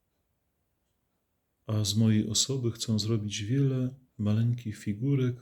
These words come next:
i umieścić je przed Tobą, jak wiele dusz, które Cię adorują, oraz przekształcić moje ruchy w nieskończony akt upadania przed Tobą na ziemię, aby czynić zadośćuczynienie za hańbę,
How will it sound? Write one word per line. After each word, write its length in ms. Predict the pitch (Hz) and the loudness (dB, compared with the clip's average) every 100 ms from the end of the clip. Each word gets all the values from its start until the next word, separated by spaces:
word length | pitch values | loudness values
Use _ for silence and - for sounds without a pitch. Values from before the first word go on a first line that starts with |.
| - 110 | -8 0
i 20 | |
umieścić 460 | 110 123 120 123 | 2 2 0 -2
je 80 | 113 | -4
przed 320 | - 120 120 | -4 -6 -8
Tobą, 500 | - 104 101 101 101 - _ _ _ _ _ _ _ _ _ | -6 -4 -4 -6 -8 -16 _ _ _ _ _ _ _ _ _
jak 180 | 113 101 | -2 2
wiele 280 | 113 127 117 | 2 4 2
dusz, 300 | 110 123 - | 2 -2 -4
które 300 | - 117 113 | -4 -2 -2
Cię 220 | - 120 | -2 -4
adorują, 760 | 110 107 110 135 123 110 - - _ _ _ _ _ _ | -2 -2 -2 0 2 2 -2 -18 _ _ _ _ _ _
oraz 280 | - 110 107 | -4 -2 -2
przekształcić 840 | - - - - 143 151 139 104 107 | -4 -6 -4 -6 -4 -4 -6 -6 0
moje 460 | 113 135 139 131 - | 0 2 0 0 -2
ruchy 420 | 110 127 139 143 | -2 -2 -2 -2
w 100 | 120 | 0
nieskończony 800 | 110 110 - 107 - 123 120 - | 2 0 0 -2 0 2 2 0
akt 500 | - 117 123 - _ _ _ _ _ _ | -4 -4 -4 -10 _ _ _ _ _ _
upadania 560 | - 101 113 113 135 131 | -10 -4 -4 -2 -2 -2
przed 340 | 127 120 - | -4 -6 -10
Tobą 480 | - 113 98 101 98 - | -8 -8 -6 -8 -10 -6
na 160 | 110 117 | -2 -2
ziemię, 460 | 113 110 98 95 101 _ _ _ _ _ _ _ _ _ _ _ _ _ _ | 0 -2 -2 -6 -10 _ _ _ _ _ _ _ _ _ _ _ _ _ _
aby 260 | 107 95 | -6 -6
czynić 640 | 104 - 117 117 110 - - | -4 -2 0 0 -4 -12 -8
zadośćuczynienie 1000 | 98 123 123 123 - - - 113 117 113 | -2 0 0 -2 -4 -10 -4 -2 0 0
za 140 | 104 104 | 0 -4
hańbę, 640 | - 131 127 101 98 | -4 -2 0 -2 -4